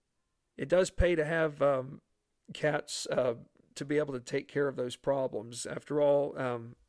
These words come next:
I don't know if the lighthouse keepers would have, uh, been able to have, um, had mouse traps in play,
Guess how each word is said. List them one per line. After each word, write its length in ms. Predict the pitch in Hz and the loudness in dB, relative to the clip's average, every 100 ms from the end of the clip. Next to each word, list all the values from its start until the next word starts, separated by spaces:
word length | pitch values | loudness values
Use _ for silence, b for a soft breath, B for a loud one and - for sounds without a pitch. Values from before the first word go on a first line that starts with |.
| _ B B B B _ _ _ _ | _ B B B B _ _ _ _
I 100 | 131 | -2
don't 180 | 143 160 | -2 2
know 140 | 139 | 2
if 100 | 139 | 2
the 100 | 156 | -2
lighthouse 420 | 139 143 139 139 | 0 0 0 -4
keepers 480 | - 151 143 143 - | -4 -4 -2 -4 -2
would 120 | 156 | -4
have, 160 | 135 135 - | -4 -6 -12
uh, 200 | 151 131 | -6 -6
been 180 | 123 139 | -4 -6
able 240 | 135 135 | -6 -6
to 220 | 131 143 131 | -4 -2 -2
have, 180 | 127 | -4
um, 300 | 135 120 123 - | -4 -4 -8 -14
had 280 | 127 139 135 | -6 -6 -4
mouse 360 | 131 135 135 - | -6 -6 -6 -6
traps 500 | - 135 - - 123 | -4 -4 -4 -6 -8
in 100 | 120 | -6
play, 520 | - 147 139 139 | -2 0 0 -4